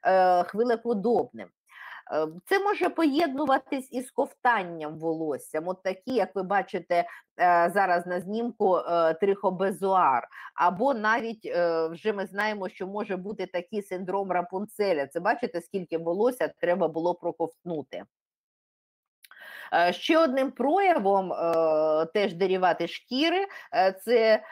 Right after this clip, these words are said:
е, оніхотиломанія та оніхофагія, і от таким чином,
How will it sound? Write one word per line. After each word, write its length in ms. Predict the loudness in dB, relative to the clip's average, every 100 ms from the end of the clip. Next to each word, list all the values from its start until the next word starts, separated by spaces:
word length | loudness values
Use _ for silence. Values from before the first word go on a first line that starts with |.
| -4
е, 420 | 2 6 6 2
оніхотиломанія 1300 | -2 -4 -4 -4 -4 -2 -4 -4 -6 -6 -6 -2 -2
та 400 | 0 2 2 2
оніхофагія, 960 | -2 -4 -4 -6 -4 -4 -2 -2 -2 -2
і 200 | 0 0
от 160 | 0
таким 380 | -4 -6 -6 -8
чином, 440 | -6 -6 -2 -4